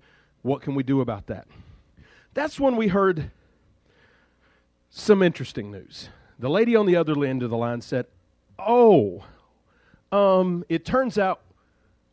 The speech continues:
we've double booked that unit, and there's a wedding party coming in tonight, and we need you folks to leave." Like, "What? We're here first. There's no way we're leaving."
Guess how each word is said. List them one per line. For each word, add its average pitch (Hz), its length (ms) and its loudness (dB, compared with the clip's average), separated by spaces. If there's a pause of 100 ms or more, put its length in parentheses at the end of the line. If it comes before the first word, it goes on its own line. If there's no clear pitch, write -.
(120)
we've 151 500 -4
double 185 400 0 (160)
booked 226 440 2
that 123 200 -4
unit, 107 440 -10 (920)
and 151 160 -4
there's 156 160 0
a 156 60 2
wedding 202 380 0
party 127 280 0
coming 117 300 -6
in 117 120 -6
tonight, 117 520 -10 (540)
and 156 220 -2
we 175 120 2
need 190 240 -2
you 185 100 -2
folks 151 400 0
to 139 160 0
leave." 127 300 -2 (2250)
Like, 127 160 -12
"What? 659 640 -4 (480)
We're 254 220 2
here 226 220 2
first. 269 600 -4 (920)
There's 285 180 -8
no 285 120 2
way 302 220 2
we're 285 160 4
leaving." 180 480 2